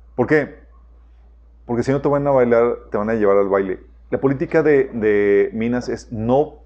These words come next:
podemos restringirte a que te expongas. Nosotros apostamos a tu discernimiento, no a tu confinamiento.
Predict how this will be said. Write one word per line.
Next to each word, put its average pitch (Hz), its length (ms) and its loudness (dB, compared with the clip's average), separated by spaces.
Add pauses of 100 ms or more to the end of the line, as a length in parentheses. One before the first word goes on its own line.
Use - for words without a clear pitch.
podemos 135 380 0
restringirte 123 600 -4
a 120 120 -6
que 117 80 -6
te 123 140 -8
expongas. - 800 -8 (1500)
Nosotros 123 380 -2
apostamos 123 760 -4 (200)
a 117 120 -2
tu 123 100 -4
discernimiento, 107 640 -4 (1500)
no 110 140 0
a 117 80 0
tu 127 120 -2
confinamiento. 107 680 -6